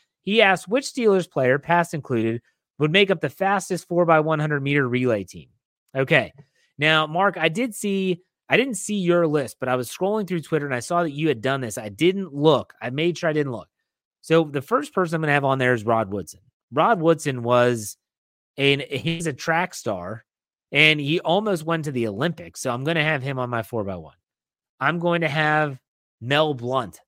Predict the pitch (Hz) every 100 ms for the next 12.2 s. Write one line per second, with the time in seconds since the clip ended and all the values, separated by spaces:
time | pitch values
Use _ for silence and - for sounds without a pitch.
0 | _ 123 123 117 - 123 110 110 113 156
1 | 202 165 151 135 135 120 139 127 104 117
2 | 135 135 131 135 120 110 120 107 104 98
3 | 107 101 87 82 _ _ _ _ _ _
4 | _ _ - 151 180 190 185 185 185 175
5 | 170 170 151 139 135 185 202 175 _ _
6 | _ _ _ _ _ _ _ - 143 147
7 | 151 156 151 147 _ _ _ _ - 180
8 | 175 156 147 196 262 226 185 175 - 170
9 | 180 214 262 247 190 180 185 165 131 139
10 | 151 175 170 151 143 143 135 127 117 127
11 | 151 139 127 - 123 120 117 110 113 95
12 | 85 71